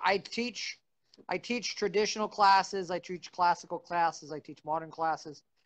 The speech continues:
When I'm doing a traditional class, you know, we, we, we like in jujitsu and in kobujitsu, you know, we, we speak in Japanese as well as English.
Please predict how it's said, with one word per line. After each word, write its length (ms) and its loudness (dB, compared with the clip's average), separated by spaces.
When 120 -6
I'm 100 -6
doing 240 0
a 40 -2
traditional 500 -4
class, 680 4
you 100 -10
know, 120 -4
we, 260 -6
we, 400 -12
we 180 -12
like 260 -16
in 120 -16
jujitsu 760 -8
and 80 -18
in 100 -18
kobujitsu, 1040 -6
you 80 -6
know, 640 -6
we, 300 -12
we 80 -16
speak 380 -12
in 120 -12
Japanese 920 -6
as 100 -16
well 220 -8
as 100 -16
English. 480 -10